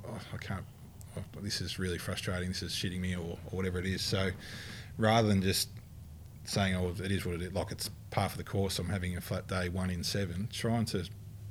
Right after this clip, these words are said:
change that to one in fourteen or trying to change that to one in twenty-eight, because it does impact on not just you but others.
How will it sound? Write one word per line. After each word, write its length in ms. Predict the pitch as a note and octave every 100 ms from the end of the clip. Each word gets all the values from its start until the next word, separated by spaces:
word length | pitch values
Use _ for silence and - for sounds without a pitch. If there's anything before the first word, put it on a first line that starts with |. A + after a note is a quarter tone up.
| -
change 280 | - G2+ G#2
that 120 | F#2+
to 80 | -
one 160 | G2 F#2
in 80 | F2+
fourteen 400 | G2+ F#2 F#2+ F#2
or 80 |
trying 300 | F2 G#2+ G2
to 60 | F2+
change 200 | - F2+
that 100 | F2+
to 80 | -
one 120 | F2+
in 60 | F2
twenty-eight, 480 | - F2 F#2 G2 -
because 500 | - - F2+ - - - - - - - - - -
it 160 | A#2 G#2
does 540 | A2+ G#2+ G#2 - - - - - - -
impact 600 | F#2+ - G2+ - - - - -
on 200 | F2+ F#2
not 140 | G#2
just 280 | - F#2 -
you 100 | G2+
but 100 | F#2
others. 460 | F#2 A#2 F#3 - -